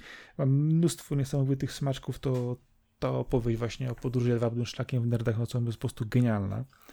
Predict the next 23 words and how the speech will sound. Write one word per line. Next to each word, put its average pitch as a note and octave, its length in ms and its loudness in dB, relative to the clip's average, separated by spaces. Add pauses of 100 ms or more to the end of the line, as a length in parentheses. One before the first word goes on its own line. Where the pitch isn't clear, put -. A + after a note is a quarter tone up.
(560)
E, C3 260 4
patrząc F3+ 400 0
po D#3+ 100 -4
polskich D#3+ 480 0
rzeczach, D3 520 0
e, C3+ 40 -2 (720)
to D3 720 2
w-, - 340 -20 (540)
wspominałeś C#3+ 640 0
w B2 180 -2
większości C3 480 0
tych B2+ 460 0
g-, G#2 160 -2 (640)
g-, B2 280 2
gierkowych, B2+ 640 4 (300)
e, B2 40 -2
podcastach, C#3 500 -4
które C3+ 200 -4
ja B2 60 0
też B2+ 260 -2
jest-, B2 200 -4
jestem B2+ 260 -4
obecny. B2+ 440 -2